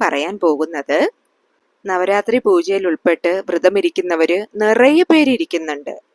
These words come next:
ഞാൻ ഇന്നേ നിങ്ങൾക്ക് പകർന്നു തരുന്നത് നവരാത്രി ടൈമില് ഒരു തവണ യൂസ് ചെയ്താൽ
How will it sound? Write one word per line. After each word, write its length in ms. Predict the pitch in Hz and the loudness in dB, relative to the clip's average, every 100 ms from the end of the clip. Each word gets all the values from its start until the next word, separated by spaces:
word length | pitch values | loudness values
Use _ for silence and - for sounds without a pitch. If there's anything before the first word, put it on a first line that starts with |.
| _ _ - 202 | _ _ -8 -4
ഞാൻ 140 | 196 196 | -2 -2
ഇന്നേ 280 | 196 247 330 294 | -4 0 0 0
നിങ്ങൾക്ക് 340 | 220 185 - - | -4 -8 -6 -4
പകർന്നു 360 | 175 160 175 196 | -4 -4 -10 -4
തരുന്നത് 460 | 175 147 143 139 156 269 - _ 165 | -4 -4 -8 -4 -4 -4 -8 _ -8
നവരാത്രി 500 | 160 165 185 190 247 262 | -6 -2 -4 -2 -4 -2
ടൈമില് 460 | 160 156 156 156 180 403 - _ _ - 240 | -4 -4 -4 0 2 0 -4 _ _ -2 0
ഒരു 220 | 269 415 370 | 2 2 2
തവണ 240 | 285 269 254 190 | -2 -2 -4 -4
യൂസ് 260 | 202 - 196 | -6 -4 -4
ചെയ്താൽ 360 | 160 185 202 | -4 -4 -6